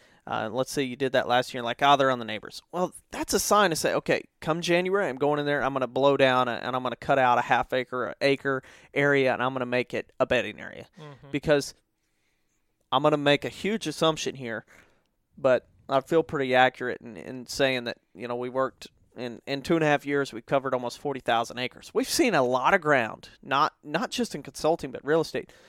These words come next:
Speaker 1: I'd say there's a pretty good chance that just by adding that, that clear cut, you're gonna have probably better cover, better habitat than the surrounding area.
Speaker 2: There, there's a very good chance.
Speaker 1: <laughs> And so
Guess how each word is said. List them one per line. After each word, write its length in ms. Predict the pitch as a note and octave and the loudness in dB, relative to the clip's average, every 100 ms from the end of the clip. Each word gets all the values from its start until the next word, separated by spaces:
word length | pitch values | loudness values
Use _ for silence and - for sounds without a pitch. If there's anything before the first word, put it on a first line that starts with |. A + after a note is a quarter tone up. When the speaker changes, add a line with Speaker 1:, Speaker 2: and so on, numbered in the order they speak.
| _ _ _ _ _ _ _ _ - | _ _ _ _ _ _ _ _ -10
Speaker 1:
I'd 120 | F#4+ | -8
say 200 | - G#4 | -2 0
there's 180 | G4+ F#4 | 0 0
a 40 | |
pretty 260 | - F4 F#4 | -2 2 4
good 180 | D#4+ C#4 | 2 0
chance 400 | - C#4 B3+ - | 0 2 2 0
that 160 | F#3+ - _ _ | -2 -2 _ _
just 260 | - B3 - | -4 -4 0
by 220 | A#3 A#3 - | 2 2 2
adding 320 | G#3+ A3 A3+ | 4 4 4
that, 180 | G#3 F#3+ - _ _ C#3 | 0 -2 -6 _ _ 0
that 220 | F#3 G3 - | 4 4 0
clear 240 | - G#3+ C4+ | -2 2 2
cut, 240 | - - | 2 0
you're 100 | B3+ | 0
gonna 140 | E4+ D4 | -2 0
have 320 | B3+ A#3+ _ _ _ _ | 0 -2 _ _ _ _
probably 640 | - D#4 F4+ E4+ E4 D#4+ | -4 2 6 6 6 4
better 340 | A#3+ B3 D4 A#3 _ - - | 4 4 4 0 _ -18 6
cover, 460 | C#4+ C#4 F3+ F#3+ - - _ | 8 8 6 2 -2 -20 _
better 220 | - A#3 B3+ | 4 6 8
habitat 540 | B3 A#3 - F3 E3 - | 6 4 4 2 2 2
than 220 | D#3+ E3 | 4 4
the 80 | D#3+ | 0
surrounding 460 | - D3 C#3+ C#3 | 0 0 0 -2
area. 260 | B2+ C2+ - - _ - | -6 -6 -10 -16 _ -18
Speaker 2:
There, 300 | C#3 C#3+ C#3 - | -14 -10 -10 -4
there's 200 | D#3+ D#3+ | -4 -4
a 60 | D3 _ _ | -10 _ _
very 240 | F3 A#3 | 4 4
good 180 | - E3 | 4 -4
chance. 600 | - - E3 - G#3+ - E4+ | -4 -8 -4 -4 -2 4 4
Speaker 1:
<laughs> 520 | - - - - - | 4 -6 -18 -12 2
And 260 | C4 A3 F#3+ | 2 4 2
so 220 | - G3 | 4 4